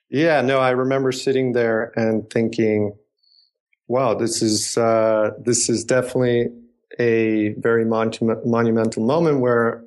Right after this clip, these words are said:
you know, I have a very, uh, stable job. I'm super happy where I am in, in real estate. Um, lots of opportunity for the future, but, uh, how often do you get a shot at, uh, going full into your business?" And at this age,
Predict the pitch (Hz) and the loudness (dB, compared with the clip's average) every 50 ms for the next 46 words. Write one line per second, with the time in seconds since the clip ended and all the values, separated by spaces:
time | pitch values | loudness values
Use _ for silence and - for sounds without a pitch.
0 | - - 117 113 113 110 113 110 117 113 101 104 113 120 120 123 123 120 120 113 | -4 -2 0 0 2 0 0 0 0 -2 0 0 0 0 2 2 2 0 0 -2
1 | 117 - - - - _ _ _ - 117 113 107 104 104 101 - - - 123 123 | -4 -8 -18 -20 -20 _ _ _ -4 -2 -2 0 0 -2 -2 -4 -2 0 0 0
2 | 120 117 113 110 113 113 113 110 113 110 120 110 104 104 98 - - - 131 127 | 0 0 -2 -2 0 0 0 0 0 0 -2 -2 -2 -4 -6 -6 -4 -2 -2 -2
3 | 127 123 117 117 117 113 110 113 113 107 113 110 110 110 110 113 110 110 107 104 | 0 0 0 0 0 -2 -2 -2 0 0 0 2 2 0 0 0 0 0 -2 -2
4 | 98 101 - 117 107 107 110 127 135 135 135 135 - - 139 135 135 135 135 135 | -2 -4 -4 -4 -2 0 2 2 2 2 2 0 -2 -2 0 0 0 0 -2 -6
5 | - _ _ _ _ _ _ - - 113 110 107 107 107 104 104 101 101 98 101 | -12 _ _ _ _ _ _ -4 -4 -2 0 0 0 0 0 0 0 -2 -2 -4
6 | 98 _ _ - 123 120 117 117 - 117 117 113 110 - 131 - - 143 135 131 | -8 _ _ -2 0 0 0 -2 -4 -2 -2 -2 -2 -2 -6 -4 -2 0 0 0
7 | 123 127 - 117 101 - - 143 139 135 - 131 131 123 123 123 113 110 - - | 0 -2 -4 -6 -6 -4 -2 -2 -2 -2 0 -2 -2 0 0 0 0 0 0 -4
8 | - - - - _ _ - - - 117 110 107 104 107 104 104 104 - - _ | -10 -16 -20 -20 _ _ -12 -6 -2 -2 0 0 2 2 0 0 -2 -4 -10 _
9 | _ - 127 127 131 127 120 113 117 117 117 117 120 120 120 113 104 110 110 107 | _ -6 -2 0 0 2 0 0 0 0 0 0 0 -2 -2 -2 0 0 0 0
10 | 104 117 110 110 110 - - 107 - - - 110 107 107 - - - - 107 104 | 0 0 0 0 0 -2 -4 -6 -4 -2 0 0 0 0 -2 -2 -2 -2 0 0
11 | 101 101 101 - - _ _ _ _ _ _ _ - 110 107 101 101 98 98 95 | 0 -2 -4 -8 -14 _ _ _ _ _ _ _ -4 -2 -2 0 0 -2 -2 -2
12 | - 127 117 113 110 110 113 113 - 117 113 113 113 110 113 - - 110 104 101 | -2 0 0 0 0 -2 -4 -4 -2 0 0 0 0 -2 -2 -2 -2 -2 0 0
13 | 104 143 156 143 139 160 151 139 - - 117 110 107 110 - - 117 120 117 117 | 0 0 0 2 0 0 0 0 0 0 0 0 -2 -2 -2 -2 0 0 0 -2
14 | - - - _ - 131 123 - - 139 135 135 135 127 127 - - - - | -4 -10 -10 _ -4 -4 -2 -2 -2 0 0 2 2 0 -2 -4 -8 -12 -12